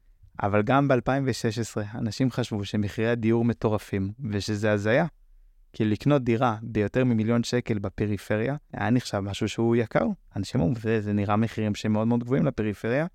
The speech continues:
מבחינת השאלה השנייה, חריש יכלה להצליח. חריש יכלה להצליח, ואני חושב שאם היו מסיימים לתכנן אותה ולבנות אותה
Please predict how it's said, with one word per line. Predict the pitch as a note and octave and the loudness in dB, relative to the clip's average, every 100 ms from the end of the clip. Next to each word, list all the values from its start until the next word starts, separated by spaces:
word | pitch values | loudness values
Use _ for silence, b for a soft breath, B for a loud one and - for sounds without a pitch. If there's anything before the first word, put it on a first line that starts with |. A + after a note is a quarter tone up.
| _ _ | _ _
מבחינת | - C3 B3 | -2 -2 0
השאלה | - A#2+ B2 F3 | -2 0 0 0
השנייה, | E3 - A#2+ C3 G#3 G3+ G#3 - _ - | -4 -4 0 0 2 0 -2 -8 _ -8
חריש | C3+ F3 G#3+ | 0 2 2
יכלה | G#3 F#3+ G3+ | 0 0 2
להצליח. | A3 G#3 - G#2+ - - _ _ - | 2 0 -4 -6 -8 -18 _ _ -10
חריש | - E3+ D#3+ | -4 -2 -2
יכלה | C#3 D3+ | 0 0
להצליח, | D#3 - F3+ - | 0 0 0 2
ואני | B2 A#2+ | 0 0
חושב | - B2+ E3+ | -2 -2 -2
שאם | - - C#3 B2 A#2 A#2 - _ _ _ _ C#3 D#3+ | 0 0 2 2 0 -2 -8 _ _ _ _ 2 4
היו | C3+ C#3+ | 4 4
מסיימים | D#3 - A#2 B2 D3+ | 2 0 0 2 2
לתכנן | C#3+ - A#2 - C3 | 0 -4 -8 0 2
אותה | D3+ C#3 A2 | 2 0 -2
ולבנות | G2+ G#2 G#2 B2 C#3+ | 0 -2 0 0 0
אותה | C#3+ G#2 | -2 -6